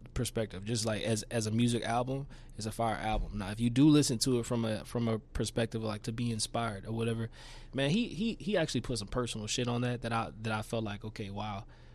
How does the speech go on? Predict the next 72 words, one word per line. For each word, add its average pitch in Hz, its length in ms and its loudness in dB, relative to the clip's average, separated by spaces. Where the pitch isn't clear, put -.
Like, 117 120 8
I 135 80 12
think 135 200 4
that 123 160 0
one 127 160 6
of 127 60 6
the 123 60 6
lines 120 400 4
that 117 120 2
really, 120 300 2
um, 104 400 0
really 120 260 0
hit 120 180 4
me, 127 200 4
'cause, 107 340 -2
like, 98 120 -10
there's 117 180 0
a 110 60 0
shorty 113 400 2
I, 107 180 -2
I 110 80 -4
used 110 180 -2
to 117 60 -2
know 107 80 0
back 107 220 -4
in 107 80 -6
the 101 40 -6
day, 110 220 -2
and 107 80 -4
I'm, 110 100 -2
like, 101 160 -8
online 101 460 -6
on 101 100 -8
social 107 280 -6
media, 107 260 -2
and 98 80 -6
she's, 107 220 -4
like, - 280 -12
question 123 420 4
him, 98 320 -6
questioning 104 380 0
him, 80 160 -10
like, - 160 -14
"Is 135 180 2
he 160 140 4
really 147 240 4
even 127 160 2
a - 20 -2
Chri-, - 220 -4
he's 135 280 -2
using 143 220 2
Christianity 131 640 0
to 117 60 0
market 123 300 2
himself, 120 300 4
do 117 100 2
business, 123 440 4
and 117 80 -2
that's, 123 320 2
you 120 60 -2
know, 113 100 -2
that's 117 200 0
this, 123 160 0
that, 120 120 2
and 117 80 -2
the - 80 -6
other." 123 160 0
And 117 80 0
I 120 80 0
was 123 120 0
like, 120 140 0
"Yo, 131 220 4